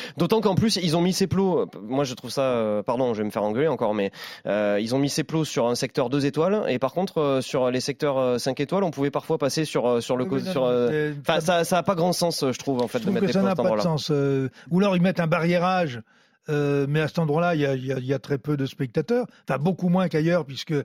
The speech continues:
Speaker 2: c'est pas un, un secteur stratégique, puis le vélodrome est quand même à quelques kilomètres, la tranchée Norbert, euh, quelques, euh, quelques kilomètres au-dessus,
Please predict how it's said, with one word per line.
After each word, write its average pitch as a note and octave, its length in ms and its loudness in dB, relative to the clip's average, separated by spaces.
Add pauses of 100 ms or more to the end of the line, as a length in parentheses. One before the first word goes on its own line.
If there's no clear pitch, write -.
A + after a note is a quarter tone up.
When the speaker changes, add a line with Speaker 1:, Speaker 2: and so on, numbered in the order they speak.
(300)
Speaker 2:
c'est D3 140 -2
pas D3+ 320 0
un, C#3+ 500 0
un C#3 40 -2
secteur D3 380 -2
stratégique, D3 540 -2
puis C#3 100 -8
le B2+ 60 -8
vélodrome C#3 480 0 (320)
est - 60 -16
quand D3 100 -6
même D3+ 140 0
à C#3 80 -2
quelques C3+ 300 -4
kilomètres, D#3+ 540 0
la D3+ 80 0
tranchée C#3+ 300 -10
Norbert, C#3+ 460 0 (320)
euh, D3 80 -2
quelques, C#3+ 300 -2
euh, C#3 580 2
quelques C#3+ 340 -2
kilomètres D3 460 0
au-dessus, G3 400 0